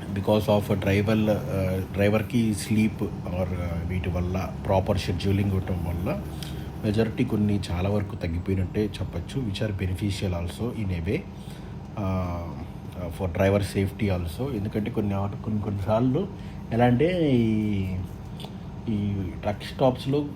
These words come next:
అంతకుముందు ఏంటంటే ఒకే రోజు రెండు రోజుల్లో డ్రైవర్కి మనీ కావాలి ఇలాంటి అన్నప్పుడు ఏంటంటే ఎక్కువ లోడ్స్ ఎక్కువ దూరం వెళ్తారు కదా,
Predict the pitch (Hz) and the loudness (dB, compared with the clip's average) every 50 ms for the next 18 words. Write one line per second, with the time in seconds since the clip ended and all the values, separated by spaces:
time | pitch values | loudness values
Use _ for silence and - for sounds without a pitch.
0 | - 117 117 113 113 120 110 120 123 127 127 123 120 123 117 110 123 117 110 98 | -2 0 0 2 2 2 4 6 6 8 8 8 6 6 4 4 4 2 2 4
1 | - 123 120 120 117 107 113 110 107 110 113 117 117 120 127 - - 98 110 113 | 4 4 4 4 4 4 4 2 4 6 6 6 6 6 4 4 4 4 4 4
2 | 120 131 127 127 - 123 120 117 113 117 113 101 113 110 107 107 107 104 104 113 | 6 4 4 4 4 4 6 6 6 6 6 6 6 6 6 6 4 4 4 4
3 | 113 107 104 101 101 98 101 104 98 92 - 87 - 98 98 98 101 95 - - | 4 4 4 4 4 2 0 -2 -4 -4 -6 -4 -2 2 4 4 4 4 4 2
4 | 98 92 90 95 95 90 - 170 175 165 - - - 180 165 151 151 143 139 - | 0 0 0 -2 -4 -4 0 0 0 0 2 6 8 10 10 10 10 10 8 6
5 | 147 143 135 - - 143 127 131 127 127 123 120 113 104 95 110 107 101 101 95 | 6 6 6 6 4 6 8 8 8 10 10 8 8 6 6 6 6 6 4 4
6 | 101 131 | 4 2